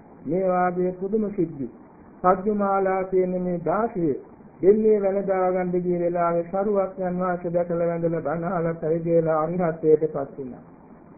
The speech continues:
පුණ්ණා දාසිය සරුවක්ඥන් වහන්සේගේ විදේශ ගමනක්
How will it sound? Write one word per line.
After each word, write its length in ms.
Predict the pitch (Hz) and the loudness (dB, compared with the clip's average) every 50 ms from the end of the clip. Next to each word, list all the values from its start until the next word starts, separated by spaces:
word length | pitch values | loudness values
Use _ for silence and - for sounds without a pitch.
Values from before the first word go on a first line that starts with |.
| - - - - - - - - - - - | -20 -20 -20 -20 -20 -20 -20 -20 -20 -20 -6
පුණ්ණා 440 | - 170 190 208 214 214 214 214 214 | -4 -2 0 0 2 2 2 2 2
දාසිය 520 | 196 190 190 196 214 208 - 202 196 190 165 - - - - - - - - - - - - | 2 2 0 0 0 -2 0 0 2 2 0 0 -4 -12 -20 -20 -20 -20 -20 -20 -20 -12 -2
සරුවක්ඥන් 720 | - 185 196 208 214 202 196 196 196 - 196 196 190 185 | 2 2 4 4 4 4 2 0 0 -4 -4 -4 -4 -2
වහන්සේගේ 760 | 185 190 196 190 190 185 185 196 190 190 190 185 185 185 175 156 - - - - - - - - - - | -2 -2 -2 -2 -4 -4 -4 -4 -2 -2 -2 0 0 0 0 0 -4 -8 -16 -20 -20 -20 -20 -20 -20 -4
විදේශ 400 | - 151 175 208 220 220 220 226 | -2 2 6 6 6 6 6 2
ගමනක් 500 | 226 190 196 196 196 196 190 190 190 190 | 0 0 0 0 0 0 -2 -2 -4 -4